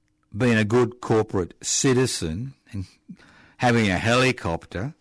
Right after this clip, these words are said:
you know, in times of emergencies, or providing a few scholarships to some people you incorporate into your, uh, organisation. No. So what are these four principles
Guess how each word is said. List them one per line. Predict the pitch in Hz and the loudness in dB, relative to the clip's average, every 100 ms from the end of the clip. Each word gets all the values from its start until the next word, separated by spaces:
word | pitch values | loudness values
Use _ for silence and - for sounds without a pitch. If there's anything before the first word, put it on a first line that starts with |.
| _ _ - | _ _ -8
you | 101 | -4
know, | 90 | -2
in | 90 90 | -4 -6
times | - 104 101 | -4 -2 -2
of | 92 | -2
emergencies, | 87 92 98 101 104 92 80 76 85 139 - - _ _ _ _ _ _ | 0 2 2 0 -2 -6 -8 -10 -10 -14 -18 -20 _ _ _ _ _ _
or | - 117 | -2 2
providing | 120 113 113 113 107 | 4 4 4 2 0
a | |
few | 98 107 95 | 0 0 0
scholarships | - - 113 110 117 - 85 - - | -2 -2 0 2 0 -2 -6 -8 -12
to | 92 | -10
some | - 92 85 82 _ _ _ _ _ _ | -8 -6 -6 -8 _ _ _ _ _ _
people | 113 104 98 | 0 0 0
you | 85 | 0
incorporate | 85 - 113 101 95 87 | -2 0 0 0 0 -2
into | 85 85 - | -2 -4 -4
your, | 82 80 78 | -4 -2 -4
uh, | 76 78 _ - | -6 -8 _ -6
organisation. | 98 90 87 82 80 82 90 95 - 78 127 - _ _ _ _ _ _ _ _ _ _ _ _ | -2 0 2 0 0 0 0 -2 -6 -8 -10 -14 _ _ _ _ _ _ _ _ _ _ _ _
No. | 131 82 69 - _ _ _ _ _ _ _ _ _ _ _ _ _ _ _ _ | -6 -6 -8 -16 _ _ _ _ _ _ _ _ _ _ _ _ _ _ _ _
So | - 143 | -2 2
what | 196 | 4
are | |
these | 190 156 | 2 0
four | - 143 | 2 2
principles | 139 131 120 95 73 71 76 - | 4 2 2 -2 -4 -10 -14 -18